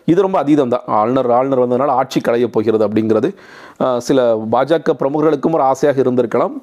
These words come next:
இங்க பேசுறவங்க கூட அப்படிலாம் சில வேலைகள்லாம் நடக்கக்கூடிய வாய்ப்புகள் இருக்கு. சில சட்டம் ஒழுங்கு பிரச்சனை காரணம் காட்டியோ ஏதோ ஒண்ணு சொல்வதற்கான வாய்ப்புகள் இருக்குன்னா சில பேர் சொன்னாங்க அப்படிங்கிறத பார்த்தோம்.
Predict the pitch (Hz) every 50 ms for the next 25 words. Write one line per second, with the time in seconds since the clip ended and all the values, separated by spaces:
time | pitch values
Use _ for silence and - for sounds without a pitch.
0 | - - 262 170 165 - 175 175 175 - 165 156 143 127 139 147 160 160 139 139
1 | 127 139 123 - 143 135 143 147 147 147 143 139 127 - - 120 117 120 120 -
2 | 127 131 139 147 143 123 127 131 123 120 120 123 120 123 123 120 113 110 113 120
3 | 120 117 - 120 107 104 101 - 113 - 123 123 120 - - - - 131 123 123
4 | 117 117 110 - 120 - - 123 117 104 110 110 113 113 110 107 104 104 101 -
5 | 147 - - - - - - - - - 151 160 180 185 165 156 - - 147 156
6 | 160 156 139 - 135 123 113 117 120 131 123 - 123 113 113 113 - 120 120 143
7 | 139 - 117 110 101 120 113 - - 110 110 120 117 117 107 101 98 107 110 107
8 | 107 98 104 - - 107 107 - - 170